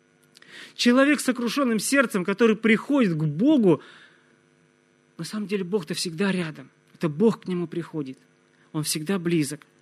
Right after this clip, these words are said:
И вот этот личный опыт, который описывает здесь псалмопевец Давид,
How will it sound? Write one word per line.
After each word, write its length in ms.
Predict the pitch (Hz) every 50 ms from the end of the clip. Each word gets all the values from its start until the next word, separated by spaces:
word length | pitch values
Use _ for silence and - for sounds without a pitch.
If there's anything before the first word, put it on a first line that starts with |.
| _ _ _ _ - - - -
И 120 | 202 -
вот 120 | 190 220 240
этот 260 | 294 - 277 - -
личный 340 | 269 285 - - - 247 240
опыт, 300 | 254 277 269 - 240 -
который 360 | - 214 196 226 220 214 208
описывает 440 | 196 - 233 240 202 - 214 190 175
здесь 380 | 160 151 170 185 185 156 - - _ _ _ _ _ _ _ _ _ _ _ _ - - -
псалмопевец 640 | - - 180 175 170 170 175 - 240 233 214 180 143
Давид, 420 | 147 139 180 180 185 247 254 -